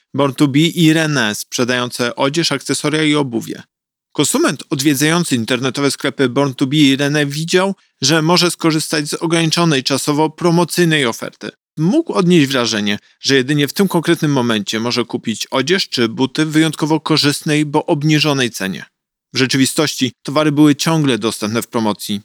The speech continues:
a po skończeniu jednej akcji promocyjnej pojawiała się kolejna.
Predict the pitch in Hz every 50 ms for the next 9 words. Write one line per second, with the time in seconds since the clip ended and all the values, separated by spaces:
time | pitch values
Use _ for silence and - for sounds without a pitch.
0 | _ - - - 120 120 - - 139 117 135 143 135 131 131 127 143 180 208 202
1 | 160 110 101 - - 117 - - 123 120 117 107 - - 117 110 113 123 143 147
2 | - 160 156 156 151 170 165 160 147 - 180 170 160 - - 185 156 120 104 92
3 | 82 -